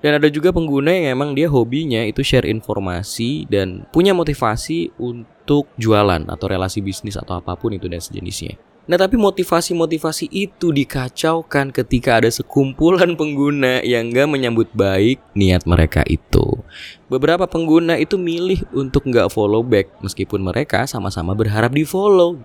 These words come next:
Ini yang menarik. Karena apa? Karena sebenarnya mereka itu sama ada di satu tempat dan berinteraksi di akun mutualan. Meskipun interaksinya itu cuman sekedar nge-like, nggak nyampe komen, nggak nyampe share atau apapun itulah.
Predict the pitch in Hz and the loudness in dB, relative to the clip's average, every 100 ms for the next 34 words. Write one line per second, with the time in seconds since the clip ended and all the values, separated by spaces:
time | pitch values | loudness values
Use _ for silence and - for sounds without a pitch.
0 | - _ - 151 117 101 82 73 - _ | -20 _ -2 2 2 2 0 -4 -6 _
1 | - - - 180 220 302 - 233 - _ | -20 -20 -2 -2 0 -4 -4 -8 -8 _
2 | - 320 302 247 233 320 220 196 190 262 | -2 0 0 4 4 4 2 0 0 -2
3 | 202 226 208 135 190 143 139 139 147 139 | -4 -4 -2 -2 -2 0 0 0 -2 -2
4 | 135 110 - 95 90 - 113 110 110 110 | -2 -4 -4 -4 -4 0 -2 2 2 2
5 | 104 101 78 - 156 143 - 101 - 156 | 2 -2 -2 -2 0 0 -2 -6 -4 -2
6 | 160 170 170 175 214 233 214 180 170 - | 0 0 4 6 4 0 -4 -4 -8 -18
7 | - - 180 - - 240 240 - 277 220 | -20 -12 -2 -2 -2 -8 -8 -4 0 2
8 | 220 - 165 - 170 247 240 202 175 156 | 2 2 2 4 2 2 0 -4 -4 -4
9 | 170 - - 120 113 117 147 147 175 170 | -4 -6 -4 -2 2 4 2 0 -4 -2
10 | 160 139 110 - _ - 104 101 101 98 | 2 2 0 -6 _ -2 0 2 0 2
11 | 135 127 127 113 101 101 107 123 127 120 | 2 4 2 2 2 0 -6 -6 -4 -2
12 | 101 82 85 87 92 95 92 - | -2 -4 -2 -2 -2 -2 -4 -4